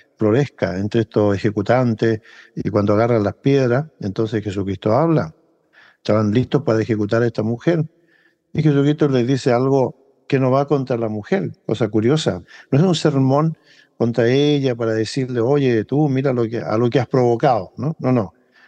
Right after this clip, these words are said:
Va contra los ejecutantes, posibles ejecutantes. Y les dice, "El que esté libre de pecado, pues que tire la primera piedra". Así, de simple, así de sencillo. Luego, Jesucristo habla con, con esta mujer, pero al principio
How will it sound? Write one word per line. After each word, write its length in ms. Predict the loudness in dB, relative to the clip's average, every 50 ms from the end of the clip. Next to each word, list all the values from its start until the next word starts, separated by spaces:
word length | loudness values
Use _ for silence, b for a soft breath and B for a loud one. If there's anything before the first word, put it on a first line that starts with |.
| b b -6
Va 160 | -2 0 0
contra 260 | 0 0 2 2 2
los 140 | 2 2 0
ejecutantes, 680 | 0 -2 -4 -6 -4 -2 0 0 0 -2 -4 -8 -8 -6
posibles 460 | -4 -4 0 2 2 2 2 2 0
ejecutantes. 680 | -2 -4 -4 -6 -6 -6 -6 -6 -6 -8 -10 -10 -12 -12 _ _ -6
Y 100 | -4 -2
les 140 | 0 0 0
dice, 420 | 0 0 0 0 0 0 0 -2 B B B B B B B B
"El 140 | B -6 -4
que 100 | -4 -4
esté 180 | -4 -2 0 2
libre 280 | 2 2 2 2 0
de 180 | 0 0 0 0
pecado, 360 | 0 0 0 2 0 0 0
pues 160 | 0 -2 -2 -2
que 140 | -4 -4
tire 200 | -2 -2 -2 -2
la 120 | -2 -4 -4
primera 340 | -6 -6 -6 -6 -4 -2 0
piedra". 380 | 0 0 0 0 -4 -8 -12 _ _ _ _ _ _ _ -8
Así, 460 | -6 -6 -4 -2 0 0 0 -2 -4 -12 -14
de 140 | -12 -8
simple, 460 | -6 -6 -6 -4 -2 -4 -2 -2 -4 -6
así 160 | -2 -2 -2
de 100 | -2 -2
sencillo. 580 | -4 -6 -8 -6 -2 -2 0 0 -2 -4 -10 -14 B B B B B B B B B -2
Luego, 460 | 0 0 2 2 2 0 -2 -4 -8 B B B B B B B B
Jesucristo 640 | -4 -2 0 0 0 0 -2 -2 -2 0 0 2
habla 280 | 2 2 2 0 0 0
con, 220 | -2 -4 -4 -6 -6
con 160 | -4 -4 -4
esta 220 | -4 -4 -4 -4
mujer, 340 | -4 -4 -4 -4 -6 -6 -4 -2
pero 160 | -2 -2 -2
al 80 | -2
principio 680 | -2 -2 -2 -2 0 0 0 2 2 2 2 0 -2